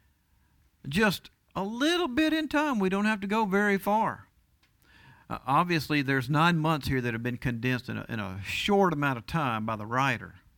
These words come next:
But before the wedding day, we don't have to go back very far, a-, and this is not even on their radar. Them getting married and them having a baby is something that probably would have never crossed their mind. It was in their wildest dreams.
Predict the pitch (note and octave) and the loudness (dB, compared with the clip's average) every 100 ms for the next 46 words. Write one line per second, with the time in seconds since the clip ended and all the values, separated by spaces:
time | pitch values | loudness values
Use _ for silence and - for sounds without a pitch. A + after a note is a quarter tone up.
0 | _ _ _ _ _ _ _ _ _ _ | _ _ _ _ _ _ _ _ _ _
1 | _ - D3+ E3+ - G#3 B3 B3 C#4 C#4+ | _ -4 -2 0 0 2 2 2 4 4
2 | A#3 F#3+ D3+ G#2+ F#2 - - - _ _ | 4 2 0 -2 -8 -20 -20 -20 _ _
3 | _ _ _ _ _ _ _ _ _ _ | _ _ _ _ _ _ _ _ _ _
4 | - C#3+ F3+ F#3 E3+ D3 D3+ C#3 D#3 B2 | -8 -4 -2 -2 -2 -4 -4 -2 -2 -2
5 | A2+ C#3 C#3+ - D3 C3 G#2+ F#2+ _ _ | -2 -2 -2 -6 -4 -2 -4 -8 _ _
6 | _ _ - A#2+ A2+ A#2 G#2+ F#2 - _ | _ _ -8 -8 -6 -6 -4 -6 -12 _
7 | _ - G2 C3+ D#3 A2+ G2 G#2+ A#2 C3+ | _ -14 -6 -4 -4 -8 -6 -4 -2 -2
8 | C#3+ C#3 C#3+ C#3+ C#3+ C#3+ A#2+ G2+ G2 F#2+ | -4 -6 -6 -6 -6 -6 -6 -4 -6 -8
9 | F2+ E2 - - - - - - _ _ | -10 -16 -20 -20 -20 -20 -20 -20 _ _
10 | _ _ _ _ _ _ _ - B2+ E3+ | _ _ _ _ _ _ _ -4 2 2
11 | D#3 D#3+ D#3 C#3 D#3 C#3+ A2 D3 D3 D3+ | 4 2 2 0 -2 -2 -2 -2 -2 -2
12 | C#3+ A2 B2+ D#3+ C#3 - E3 D#3+ D3+ C#3 | -4 -4 -2 -2 -4 -4 -4 -4 -6 -6
13 | - - F#3 F3+ E3 E3 E3+ F3+ F#3 D#2 | -8 -10 -8 -6 -6 -6 -8 -8 -8 -8
14 | G#3+ G3+ - G3+ G3+ - F#3+ G3 G3 A3 | -10 -10 -8 -8 -8 -6 -4 -2 -2 -2
15 | G3+ A#2+ G2 - - D3 F3 E3 D3+ D3+ | -2 -4 -6 -10 -10 -4 0 2 2 2
16 | F3+ G#3 F#3 C3+ C#3+ G3 C4+ C4 E3 G#2+ | 2 4 2 0 0 2 2 2 0 -2
17 | G#2+ - | -8 -12